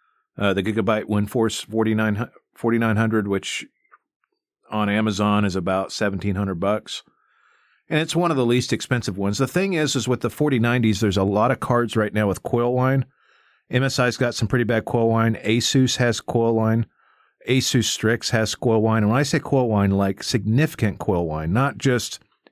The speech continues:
you hearing the fans blow, like, an actual annoying noise. And so, like, things I'd look at is I'd look at the card and then I'd go to YouTube and go coil whine and then part number, right?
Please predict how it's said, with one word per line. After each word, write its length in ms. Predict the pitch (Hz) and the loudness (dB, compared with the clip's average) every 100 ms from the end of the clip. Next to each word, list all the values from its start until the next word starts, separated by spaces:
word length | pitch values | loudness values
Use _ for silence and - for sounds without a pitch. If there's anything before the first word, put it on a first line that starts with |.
| - | -2
you 180 | 113 | 2
hearing 520 | 107 135 127 113 98 - | 2 2 2 2 0 -2
the 100 | - | -6
fans 340 | - 107 123 127 | -2 2 2 0
blow, 420 | 139 123 120 110 - _ - - _ | 0 2 2 0 -6 _ -20 -20 _
like, 160 | 113 107 | -2 0
an 100 | 110 | -2
actual 800 | - 123 - 135 123 110 101 - | 0 -2 0 0 2 2 0 -2
annoying 520 | 107 104 113 104 92 | 2 2 4 2 2
noise. 500 | 104 104 76 78 - - _ - - _ | 2 2 -2 -4 -8 -12 _ -20 -20 _
And 140 | 107 | -2
so, 220 | - 123 117 | 0 0 2
like, 260 | 110 98 | 0 0
things 280 | - 135 120 | 0 0 0
I'd 120 | 110 | 0
look 260 | 113 113 - | 2 0 2
at 240 | 107 101 | 2 4
is 160 | 98 95 | 2 2
I'd 180 | 101 104 | 0 2
look 220 | 120 131 | 0 0
at 80 | 120 | -2
the 60 | |
card 420 | 104 110 104 104 | 0 2 2 2
and 120 | 98 101 | 2 2
then 80 | |
I'd 80 | 98 | 2
go 100 | 104 | 2
to 80 | 104 | 2
YouTube 360 | 101 110 104 92 | 2 0 0 0
and 140 | 95 | 0
go 160 | 92 92 | 0 0
coil 380 | - 139 127 | 0 0 2
whine 440 | 110 107 104 101 101 | 2 2 2 2 2
and 160 | 95 | 0
then 180 | 98 92 | 0 0
part 280 | - 98 - | 0 -2 -2
number, 240 | 87 80 | -4 -2
right? 320 | 80 90 95 | -2 -2 -2